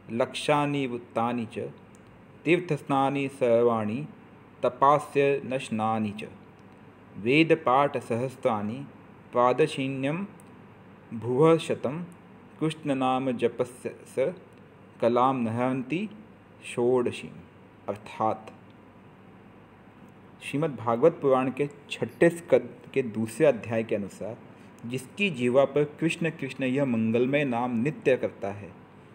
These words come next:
उसकी कोटि कोटि महापात कराशि तत्काल भस्म हो जाती है। सारे यज्ञ, लाखों व्रत, सर्व तीर्थ स्नान,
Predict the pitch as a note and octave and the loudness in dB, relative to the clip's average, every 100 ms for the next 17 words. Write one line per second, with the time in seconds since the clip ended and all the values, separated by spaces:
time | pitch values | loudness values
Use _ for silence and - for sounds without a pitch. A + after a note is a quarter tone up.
0 | - - - - C#3+ - B2+ C#3 C#3 B2+ | -20 -18 -14 -10 -10 -2 -2 0 -4 -8
1 | - B2+ A#2+ A2 G#2 A2 G#2 G2+ B2 C3 | -4 -4 -4 -8 -10 -12 -12 -10 -4 -2
2 | C3 - A2+ A2 A2+ A2+ - - - G#2 | -2 -4 -4 0 0 -2 -10 -18 -4 -2
3 | G#2 B2+ B2 A2+ - - - G#2+ A#2 G#2+ | 0 0 -2 -8 -10 -14 -6 -2 -2 -2
4 | A#2+ A2+ A#2 G2+ F#2 F#2 - - - - | -8 -8 -8 -10 -10 -12 -14 -20 -20 -20
5 | - - - - - - - A#2+ B2 C#3 | -20 -20 -20 -20 -20 -12 0 4 4 4
6 | C3 B2+ A#2 - G#2 - - - - - | 4 2 0 -2 -4 -4 -14 -20 -20 -6
7 | G#2 A2 A2 - C3 A2 B2+ - - - | 2 2 2 0 2 2 0 -2 -20 -20
8 | - - - C3 D3 C#3+ - C3 C3 B2+ | -20 -20 -8 0 2 2 -2 -6 -6 -6
9 | A2 A2 - A2 A#2+ A#2 | -6 -8 -8 -4 -4 -4